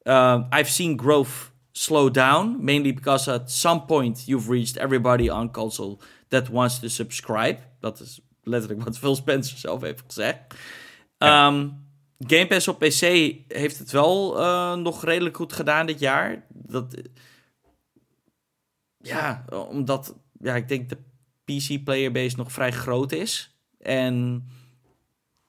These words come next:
Speaker 1: zeker op P C vind ik het best wel een goede deal ook inmiddels, hoor. Eh, Game Pass.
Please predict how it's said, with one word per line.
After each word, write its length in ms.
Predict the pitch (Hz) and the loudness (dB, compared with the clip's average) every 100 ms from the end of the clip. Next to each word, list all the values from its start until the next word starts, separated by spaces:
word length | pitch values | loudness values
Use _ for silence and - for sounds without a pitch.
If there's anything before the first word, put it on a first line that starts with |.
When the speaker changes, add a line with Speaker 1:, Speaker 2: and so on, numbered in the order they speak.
| _ | _
Speaker 1:
zeker 320 | - 156 156 | 0 2 2
op 100 | 151 | 0
P 40 | 139 | -2
C 60 | |
vind 260 | 139 147 127 | 2 2 2
ik 140 | 127 | -2
het 120 | 127 117 | -4 -2
best 180 | 131 | -2
wel 80 | 131 | -2
een 60 | 117 | -4
goede 260 | 127 110 | -4 -4
deal 320 | 104 127 110 98 | -2 -2 -2 -4
ook 160 | - _ | -8 _
inmiddels, 500 | - 113 104 95 95 | -8 -6 -6 -8 -8
hoor. 220 | 127 214 - | -8 -10 -12
Eh, 140 | - 107 104 101 101 98 98 | -10 -8 -8 -8 -10 -10 -10
Game 200 | 95 95 | -10 -8
Pass. 360 | 95 98 - | -8 -8 -12